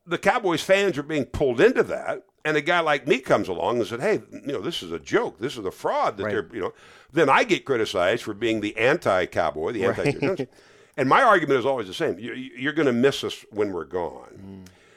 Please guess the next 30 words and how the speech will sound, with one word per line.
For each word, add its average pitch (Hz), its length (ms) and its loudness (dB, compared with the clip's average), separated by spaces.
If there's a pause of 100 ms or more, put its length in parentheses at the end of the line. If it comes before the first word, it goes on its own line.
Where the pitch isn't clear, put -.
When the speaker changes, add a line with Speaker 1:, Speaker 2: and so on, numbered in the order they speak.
(280)
Speaker 1:
And 139 400 0
sports, 220 640 4 (180)
uh, 147 380 2 (220)
society 131 580 0
will 87 380 -6
survive 80 640 0
without 80 380 -4
the 76 280 -8 (140)
Dale 90 240 -2
Hansons 82 500 -6
of 82 120 -8
the 78 60 -10
world 76 460 -8
or 76 80 -8
whatever, 73 340 -12 (580)
uh, 92 240 -10
but 107 200 -2
America 113 480 0
won't 78 240 -8
survive, 67 680 -12
Speaker 2:
Right. 92 200 -16 (100)
Speaker 1:
uh, 90 360 -6
without 101 360 0
a 92 60 0
free, 98 760 0 (640)
uh, 113 40 -4
and, 110 640 -2
and 117 180 -2
a 127 40 0
media 120 720 -4